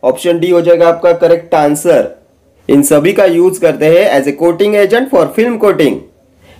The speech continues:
And अभी आप मुझे बताएंगे purpose of film coating, किस लिए करते हैं फिल्म कोटिंग? तो film coating is given to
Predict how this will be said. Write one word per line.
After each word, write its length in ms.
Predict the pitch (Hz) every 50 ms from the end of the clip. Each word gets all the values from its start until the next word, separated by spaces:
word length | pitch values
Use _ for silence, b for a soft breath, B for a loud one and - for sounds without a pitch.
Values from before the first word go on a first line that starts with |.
| b 127
And 140 | 147 170
अभी 160 | 180 175 202 196
आप 260 | 165 147 156 190 - 220
मुझे 200 | 214 208 208 202
बताएंगे 400 | 196 185 175 180 175 175 190 190 185 175
purpose 380 | 160 160 160 - 208 202 196 202
of 260 | 208 202 - - - 196
film 180 | 190 190 190 -
coating, 340 | 190 180 147 - 175 143 101 82 - - _ _ _ _ _ _ _ _ _ _ _ _ -
किस 160 | 175 165 -
लिए 180 | 196 202 202 196
करते 300 | 196 185 165 151 - 180
हैं 80 | 202 208
फिल्म 260 | - 185 180 190 185
कोटिंग? 420 | 190 180 165 - 175 160 127 101 - - - _ _ _ _ _ _ _ _ _ _ _ -
तो 80 | 143 143 - 180
film 220 | 190 220 226 220
coating 300 | 226 220 220 - 220 226
is 180 | 226 220 175 165
given 320 | 160 175 185 196 208 202
to 60 | 214